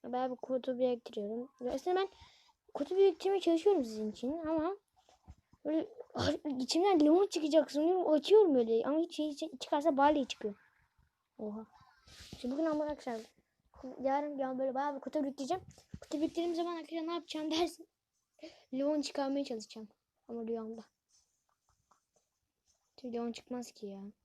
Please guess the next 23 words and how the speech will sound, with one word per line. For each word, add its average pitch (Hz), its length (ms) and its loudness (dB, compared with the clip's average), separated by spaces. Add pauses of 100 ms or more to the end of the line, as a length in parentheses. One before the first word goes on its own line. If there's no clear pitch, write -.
(500)
Çıkabilir 302 520 -2
de. 214 220 -6 (640)
Amacımız 269 720 -6 (480)
Leon 330 480 0
bir 302 100 -4
de 392 240 -2 (580)
ama 359 160 -4
en 381 120 -4
çok 311 220 -6
Leon 311 200 -2
istiyorum 277 460 -2
ama 320 200 -4 (100)
Sprout - 720 -4
ya 311 120 0
da 311 140 -4 (420)
Mortis 277 640 -2
de 277 100 -6
çıkabilir. 240 480 -6 (4000)
Şöyle - 300 -10
ultimizi 233 380 -8
şuraya 233 220 -10
atalım 240 220 -8
bakın. 220 200 -12